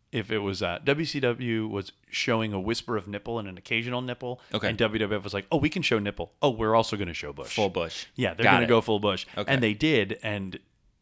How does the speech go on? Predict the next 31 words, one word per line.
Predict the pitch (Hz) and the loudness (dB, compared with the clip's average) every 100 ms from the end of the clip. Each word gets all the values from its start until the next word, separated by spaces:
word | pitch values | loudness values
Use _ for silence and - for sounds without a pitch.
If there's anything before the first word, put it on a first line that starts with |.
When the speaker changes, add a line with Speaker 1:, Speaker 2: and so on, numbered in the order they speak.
| _ _ _ _ _ - | _ _ _ _ _ -8
Speaker 1:
and | 117 98 | -6 -4
they | 95 | -4
did | 101 123 | -4 -6
it | |
for | - 117 | -4 -6
a | |
few | - 127 | -4 -4
years. | 120 90 85 | -2 -4 -6
It | |
was | - | -6
probably, | 123 123 | -4 -2
like, | 110 - | -4 -6
three | 117 117 | -4 -4
or | |
four | 113 107 107 | -4 -8 -8
year, | 104 95 - | -8 -8 -10
three | 165 165 | -6 -4
years | 113 101 | -2 -4
probably | - 87 90 | -6 -6 -6
where | 90 | -8
they | 82 | -10
were | 76 | -10
doing | 80 90 80 78 | -10 -10 -8 -12
it. | 73 _ | -14 _
Speaker 2:
Right. | 101 92 85 - - _ | -4 -4 -4 -8 -20 _
Speaker 1:
Um, | 101 101 95 95 _ _ _ | -4 -4 -4 -8 _ _ _
and | 120 131 | -4 -2
then | 143 151 - | -2 -6 -12
it | - - - | -18 -16 -8
just, | 170 - - | -8 -8 -6
it, | 127 | -8